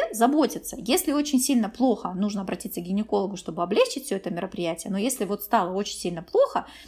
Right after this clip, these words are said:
не надо покорять вершины. Надо просто прийти домой, полежать, отдохнуть. Более того, а, если есть П М С, я бы хотела еще поговорить насчет П М С, да, что очень многие жалуются, что начинается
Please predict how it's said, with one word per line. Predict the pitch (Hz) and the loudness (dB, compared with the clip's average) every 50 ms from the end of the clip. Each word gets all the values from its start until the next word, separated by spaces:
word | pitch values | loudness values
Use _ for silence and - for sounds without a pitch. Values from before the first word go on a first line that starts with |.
| - _ _ - | -20 _ _ 4
не | 202 226 247 | 6 8 8
надо | 254 320 359 392 330 285 240 214 208 202 170 - - - - | 8 8 8 6 6 6 6 6 6 4 4 2 -2 0 -2
покорять | - 220 - 226 226 262 294 294 285 - | 0 2 4 4 4 4 2 0 -2 -2
вершины. | 180 208 - - - - 226 196 185 175 - - | -2 -2 -2 -2 0 0 0 0 -2 -4 -6 -2
Надо | 190 208 240 262 233 220 | 4 6 6 6 4 2
просто | - 220 214 214 - - 185 180 | 2 0 0 0 0 -4 -6 -4
прийти | 180 - - - - | -4 -6 -6 -4 -4
домой, | 190 175 190 220 523 622 640 523 - - - - - | -4 -2 0 2 2 2 2 0 -6 -14 -20 -4 0
полежать, | 320 339 311 240 185 196 185 - - - - | 2 2 2 2 2 0 0 -2 -2 -2 -2
отдохнуть. | - 233 202 233 - - 196 190 180 - - - - - - - - | 0 2 2 0 0 0 -2 -2 -2 -6 -12 -20 -20 -20 -20 -16 -2
Более | - 254 311 294 254 | 2 4 4 4 4
того, | - 202 180 170 160 - - - _ - | 2 0 -2 -2 -2 -4 -6 -10 _ -2
а, | - 185 180 | 0 2 2
если | 180 208 277 381 - - | 2 2 0 0 0 0
есть | 247 240 277 - - | 0 0 0 -2 -2
П | - | 0
М | 214 220 | 0 2
С, | 240 320 480 539 - - | 2 2 0 -2 -4 -4
я | 226 | -2
бы | 220 208 | -4 -4
хотела | - 226 226 240 214 190 | -6 -4 -4 -2 -2 -2
еще | 185 - - | -4 -6 -10
поговорить | - 202 190 185 190 190 - | -10 -6 -4 -4 -4 -4 -6
насчет | 220 - - 196 - | -6 -6 -6 -8 -6
П | - 202 | -2 0
М | 214 277 | 0 0
С, | 415 494 466 | 0 -2 -2
да, | 269 233 254 311 320 | 0 2 2 2 0
что | 320 - - 196 | 0 -4 -8 -8
очень | 185 - - 208 | -8 -6 -4 -4
многие | 202 208 208 190 185 | -4 -2 -4 -4 -2
жалуются, | 180 220 254 359 392 339 285 269 262 - - | 4 6 6 6 6 6 2 -2 -4 -4 -6
что | - - - | -6 -4 -6
начинается | 190 190 - - 202 190 185 180 - - - - 185 185 196 175 | -6 -6 -6 -4 -2 -2 0 0 -2 -4 -6 -6 -4 -4 -6 -6